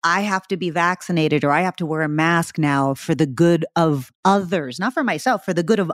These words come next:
others"? I mean, just that simple act. But, like, what do you think is the, uh, I guess the enemy of being spiritually awakened?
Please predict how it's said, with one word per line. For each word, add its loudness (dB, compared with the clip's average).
others"? 0
I 0
mean, 0
just -6
that 2
simple -4
act. -6
But, -4
like, -4
what -2
do 2
you 2
think -6
is -6
the, -4
uh, -8
I -8
guess -4
the 0
enemy 4
of -2
being 2
spiritually -4
awakened? -2